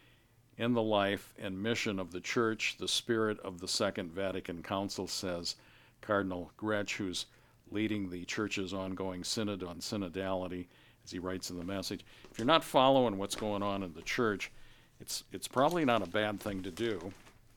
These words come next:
Um, these next couple years, with the sixtieth anniversary of, of Vatican two, the spirit of Vatican two,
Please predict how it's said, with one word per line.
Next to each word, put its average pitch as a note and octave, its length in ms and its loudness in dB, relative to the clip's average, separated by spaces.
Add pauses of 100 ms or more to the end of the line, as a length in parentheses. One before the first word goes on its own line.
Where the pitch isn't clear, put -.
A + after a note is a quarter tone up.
(480)
Um, E2+ 420 -8 (920)
these G#2 240 -4
next C3 240 2
couple A2+ 280 2
years, F#2+ 600 2 (1800)
with G2+ 160 -4
the G2 80 -4
sixtieth A2 580 2
anniversary G2+ 840 0
of, D#2 400 -10
of D#2+ 580 -8
Vatican F#2+ 600 0
two, G#2 400 2 (800)
the - 80 -4
spirit A#2+ 420 6
of F#2+ 100 2
Vatican F2+ 480 2
two, F2 300 -6